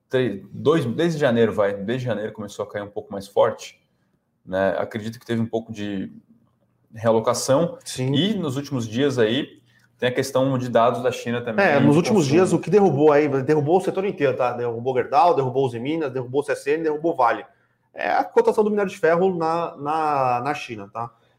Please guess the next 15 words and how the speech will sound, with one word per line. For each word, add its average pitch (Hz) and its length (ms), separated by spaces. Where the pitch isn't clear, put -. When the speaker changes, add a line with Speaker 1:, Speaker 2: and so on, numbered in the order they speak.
Speaker 2:
E 226 300
foi 202 200
um 226 60
setor 202 260
que 233 240
subiu 180 400
e 214 40
subiu 202 260
bastante 196 420
forte 151 320
nos 139 80
últimos 131 300
meses, 110 300
tá? 135 120
Speaker 1:
Uhum. 139 200